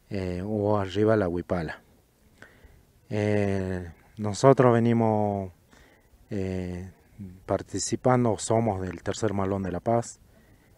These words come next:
Eh, más que nada, este, repudiar todo esto, ¿no? Lo que, lo que dice el, el gobernador, el señor Gerardo Morales, eh, donde también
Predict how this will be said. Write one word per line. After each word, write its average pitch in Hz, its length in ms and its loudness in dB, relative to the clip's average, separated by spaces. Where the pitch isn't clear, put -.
Eh, 85 560 -10
más 101 220 -2
que 107 160 0
nada, 107 340 4
este, 85 640 -6
repudiar 110 680 4
todo 101 220 0
esto, 95 260 -2
¿no? 117 180 0
Lo 101 200 -2
que, 82 420 -4
lo 95 220 -4
que 104 100 0
dice 98 540 2
el, 87 240 -8
el 95 120 -8
gobernador, 104 580 4
el 101 100 0
señor 95 340 -2
Gerardo 92 320 -2
Morales, 107 600 4
eh, 90 340 -4
donde 98 280 -2
también 101 680 0